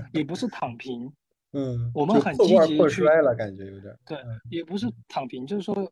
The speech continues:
Speaker 2: 我已经对自己现在这个隔离的状态无所谓了，隔吧，
Speaker 1: 嗯。
Speaker 2: 那就隔吧。但是我们还是想让疫情好起来，就是一种很良性的躺平，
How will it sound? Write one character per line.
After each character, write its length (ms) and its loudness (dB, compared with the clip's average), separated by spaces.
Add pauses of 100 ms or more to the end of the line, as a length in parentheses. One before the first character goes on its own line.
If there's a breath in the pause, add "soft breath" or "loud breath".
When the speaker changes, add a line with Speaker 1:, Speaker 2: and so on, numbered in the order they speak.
Speaker 2:
我 120 -4
已 160 -4
经 220 -10
对 500 -2 (560)
自 160 -4
己 160 -8
现 180 -6
在 200 0
这 120 -10
个 120 -4
隔 180 -6
离 140 -6
的 80 -12
状 200 -6
态 220 -4
无 100 -14
所 200 -8
谓 180 -4
了， 100 -6 (540)
隔 160 -4
吧， 140 0
Speaker 1:
嗯。 20 0
Speaker 2:
那 80 -2
就 140 -4
隔 180 -12
吧。 220 -4
但 120 2
是 80 0
我 120 4
们 120 -2
还 160 -4
是 80 -4
想 220 -4
让 140 -2
疫 60 -4
情 180 -10
好 180 -10
起 100 -8
来， 80 -8 (280)
就 100 -8
是 100 -4
一 80 0
种 220 -6
很 180 -6
良 240 -4
性 160 -4
的 80 -2
躺 220 -6
平， 180 -18